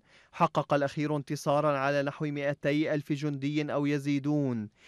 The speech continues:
في جيش الإمبراطور البيزنطي رومانوس، ذلك الذي كان يطمح إلى نصر عسكري كبير يثبت به نفسه إمبراطورا،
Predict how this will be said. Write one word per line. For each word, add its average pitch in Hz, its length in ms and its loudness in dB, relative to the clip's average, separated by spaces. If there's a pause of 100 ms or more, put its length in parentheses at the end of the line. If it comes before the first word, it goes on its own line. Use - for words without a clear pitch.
(220)
في 156 180 6
جيش 156 260 2
الإمبراطور 139 680 0
البيزنطي 139 760 0
رومانوس، 139 840 0 (340)
ذلك 160 380 2
الذي 143 360 0
كان 151 280 0
يطمح 143 560 0
إلى 151 380 4
نصر 139 460 -2
عسكري 139 600 -2
كبير 139 640 0
يثبت 139 440 -4
به 139 380 -2
نفسه 139 640 -2
إمبراطورا، 135 880 0